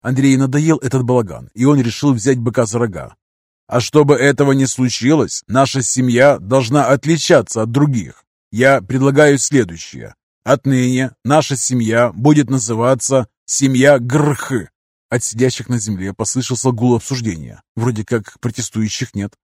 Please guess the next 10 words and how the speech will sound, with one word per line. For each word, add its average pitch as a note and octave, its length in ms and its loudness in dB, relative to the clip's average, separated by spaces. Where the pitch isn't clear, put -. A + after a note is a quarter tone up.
А A2+ 60 -2
может, A#2+ 300 -2
им A#2 100 -2
все A#2 160 -4
равно, A2 460 -4
как G#2+ 220 -4
называться? G#2+ 640 -6
«Членом C#3+ 560 2
семьи B2+ 520 2
Грхы C3 760 0